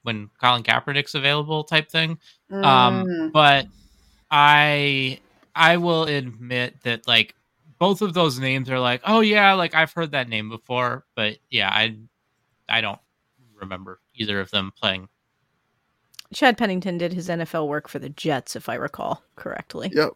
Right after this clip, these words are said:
Speaker 4: and Dolphins. Yep. And then McCown was a backup for the Saints for, like, a year, I think.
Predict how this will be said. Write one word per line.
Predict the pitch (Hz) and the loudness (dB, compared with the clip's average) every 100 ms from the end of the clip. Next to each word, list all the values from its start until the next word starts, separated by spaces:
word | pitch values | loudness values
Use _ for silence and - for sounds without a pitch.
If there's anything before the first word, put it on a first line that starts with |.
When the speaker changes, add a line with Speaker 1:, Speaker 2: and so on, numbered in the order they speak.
| - | -2
Speaker 4:
and | 160 156 | -2 0
Dolphins. | 104 - 120 - _ _ _ _ _ _ _ _ _ _ _ _ _ _ _ _ _ _ _ _ _ _ _ _ _ - | -2 -4 -12 -14 _ _ _ _ _ _ _ _ _ _ _ _ _ _ _ _ _ _ _ _ _ _ _ _ _ -10
Yep. | 117 - _ _ _ _ - | -10 -10 _ _ _ _ -6
And | 135 | -2
then | 131 123 | 0 2
McCown | 117 156 143 147 | 0 -2 -2 0
was | 110 | 0
a | 104 | 0
backup | 104 104 104 | -2 -2 -4
for | - | -6
the | 92 | -10
Saints | - 87 82 - | -8 -8 -10 -14
for, | - 92 | -8 -6
like, | 90 | -6
a | 95 | -6
year, | 87 87 90 - _ _ _ | -4 -4 -4 -10 _ _ _
I | - | -16
think. | - - | -16 -16